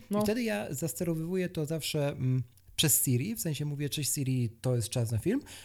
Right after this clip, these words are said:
Speaker 2: no i ona, y, jakby robi tą jakąś magię, nie? W sensie wtedy widzę ten efekt, nie? Kiedy, no plus rzeczy typu gaszenie, w-,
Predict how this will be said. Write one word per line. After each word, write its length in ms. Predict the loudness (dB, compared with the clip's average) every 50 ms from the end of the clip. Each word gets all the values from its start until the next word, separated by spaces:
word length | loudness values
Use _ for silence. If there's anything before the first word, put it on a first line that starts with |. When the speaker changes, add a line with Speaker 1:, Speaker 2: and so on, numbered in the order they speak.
| -14 -4 0
Speaker 2:
no 80 | 0
i 80 | 0 2
ona, 360 | 0 0 -2 -2 -2 -4 -4 -4
y, 120 | -6 -4 -4
jakby 300 | -6 -6 -4 -4 -6 -6 -6 -14 -20 -20 -20 -20 -20 -20 -20 _ _ _ 4 6
robi 240 | 6 6 6 6
tą 120 | 4 4 4
jakąś 280 | 4 2 0 0 2
magię, 340 | 4 4 4 4 4 2 -2
nie? 160 | -2 -4 -4
W 40 | -4
sensie 200 | -4 -4 -4 -4
wtedy 240 | -2 -2 -2 0 0
widzę 200 | -2 0 -2 0
ten 140 | -2 -2 -2 -4 0 2
efekt, 440 | 2 2 2 -2 -8 -10 -10 -6
nie? 180 | -4 -4 -4 -4 -6 -12 -18 -14 -6
Kiedy, 320 | -4 -2 0 0 -2 -2 -2 -8 -20 -20 -20 _ -20 -20 -20 -20 _ -12 -12 -6 0
no 100 | 0 -2 -2 -2 -2
plus 260 | 0 2 4 4 2 2
rzeczy 380 | 2 0 2 2 0 -2 -2 -4
typu 260 | -8 -10 -4 -4 -2
gaszenie, 380 | 0 0 0 0 0 0 0 -2
w-, 140 | -4 -12